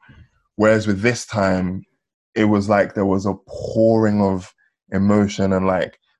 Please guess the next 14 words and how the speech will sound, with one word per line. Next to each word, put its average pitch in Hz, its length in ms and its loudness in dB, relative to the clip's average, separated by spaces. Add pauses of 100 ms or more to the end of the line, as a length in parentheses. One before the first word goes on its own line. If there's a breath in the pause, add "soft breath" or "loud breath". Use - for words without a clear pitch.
the 98 60 -2
Black 101 320 -2
community 98 520 -4
were 92 140 -2
mourning 95 600 -2
over 95 420 -4
things 95 400 -4
that - 180 -6
they've 92 240 -4
had 95 280 -4
to, 90 180 -8 (560 soft breath)
to - 120 -6
experience. 95 840 -4
And 95 360 -4